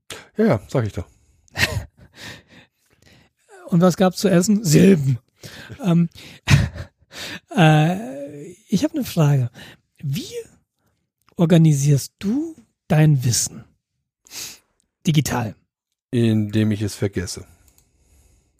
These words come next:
Speaker 2: Okay. Ich rede von sowas wie einem Desktop-W G.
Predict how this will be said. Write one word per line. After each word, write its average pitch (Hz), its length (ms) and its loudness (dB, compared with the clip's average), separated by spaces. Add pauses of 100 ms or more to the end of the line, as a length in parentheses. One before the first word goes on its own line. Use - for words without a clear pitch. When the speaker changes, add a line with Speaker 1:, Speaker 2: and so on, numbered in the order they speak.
Speaker 2:
Okay. 143 400 -4 (380)
Ich 156 180 0
rede 208 220 4
von 170 160 2
sowas 160 280 0
wie 151 60 -2
einem 143 140 2
Desktop-W 120 520 -8
G. - 260 -18